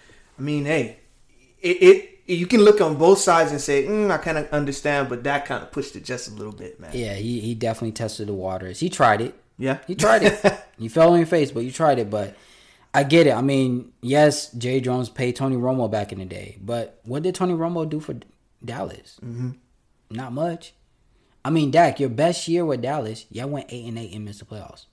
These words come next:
Speaker 2: and you threw for four thousand yards.
Speaker 1: One last thing on this. I've heard people talk about, you know, you get on Twitter and people say whatever they wanna say, but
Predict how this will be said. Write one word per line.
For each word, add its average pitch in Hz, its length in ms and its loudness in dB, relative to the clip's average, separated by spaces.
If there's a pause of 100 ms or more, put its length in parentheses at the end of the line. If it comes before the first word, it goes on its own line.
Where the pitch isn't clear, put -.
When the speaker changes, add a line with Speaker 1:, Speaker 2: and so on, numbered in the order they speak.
Speaker 2:
and 113 100 -10
you 113 80 -10
threw 113 140 -12
for 104 140 -18
four 101 160 -16
thousand 92 280 -16
yards. - 340 -20 (640)
Speaker 1:
One 180 240 4
last 156 260 2
thing 127 180 -8
on 98 180 -12
this. - 240 -20 (760)
I've 147 280 0
heard 147 460 -4 (460)
people 123 300 -10
talk 120 240 -8
about, 117 340 -10
you 135 220 -8
know, 117 80 -10
you 170 140 -12
get 139 160 -6
on 110 120 -10
Twitter 113 280 -12
and 104 120 -16
people 117 220 -16
say 113 180 -12
whatever 110 320 -12
they 110 100 -16
wanna 101 200 -16
say, 95 340 -16
but 98 280 -14